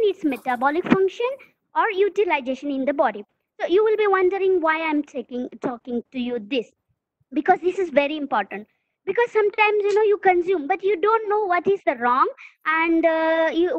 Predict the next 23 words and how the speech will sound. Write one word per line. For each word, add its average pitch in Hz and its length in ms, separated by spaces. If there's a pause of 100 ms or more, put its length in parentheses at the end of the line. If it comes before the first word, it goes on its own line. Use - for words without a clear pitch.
why 392 120 (140)
you 403 60
are, 359 400
you 339 60
are 339 80
deficient 320 600
in 294 160
certain, 277 420 (400)
uh, 240 320
vitamins 247 760
or 233 280 (160)
certain 269 360
minerals. 254 520
For 359 140
example, 233 580 (180)
in 381 80 (160)
India, 262 340
we 254 200
have 254 180
a 247 80
very 254 240
bad 220 320
practice. 214 400